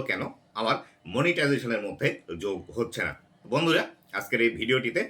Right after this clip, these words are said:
এই বিষয়টি সম্পর্কে বিস্তারিত আলোচনা করব। আপনার কনটেন্ট মনিটাইজেশন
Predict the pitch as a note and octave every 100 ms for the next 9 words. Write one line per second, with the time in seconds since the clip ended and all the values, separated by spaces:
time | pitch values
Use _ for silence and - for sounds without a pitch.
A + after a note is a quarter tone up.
0 | - _ - C#3 D3+ D3+ D#3 D#3 D3+ C#3
1 | C#3 - D#3+ - - B2+ C3+ C#3+ C#3+ D3+
2 | B2+ A#2+ B2+ A#2 F#2+ G2 F3 - A2+ C3
3 | - - - _ C#3+ C#3+ E3+ D#3 D3+ D3
4 | D#3 D3 D3